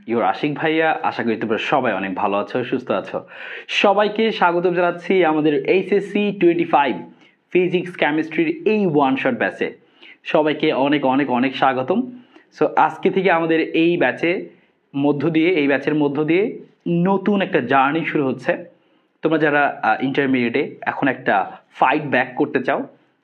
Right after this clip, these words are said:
so তাদের জন্য এই ব্যাচটি অনেক বেশি সেরা হবে ইনশাআল্লাহ।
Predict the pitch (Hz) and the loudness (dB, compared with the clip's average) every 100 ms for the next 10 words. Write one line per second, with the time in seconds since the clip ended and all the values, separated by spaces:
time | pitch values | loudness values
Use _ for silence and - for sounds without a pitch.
0 | - - - 131 170 175 165 165 156 156 | -14 -4 0 2 2 0 0 -2 -4 -2
1 | 147 139 104 98 - 190 254 - - _ | 0 2 0 -2 -4 -2 -2 -4 -14 _
2 | _ _ _ _ _ _ 143 156 156 139 | _ _ _ _ _ _ 0 2 0 0
3 | 123 - 120 - 113 110 127 175 - - | -2 -2 -4 0 0 0 -2 -2 -2 -2
4 | 95 87 69 | -2 -2 -4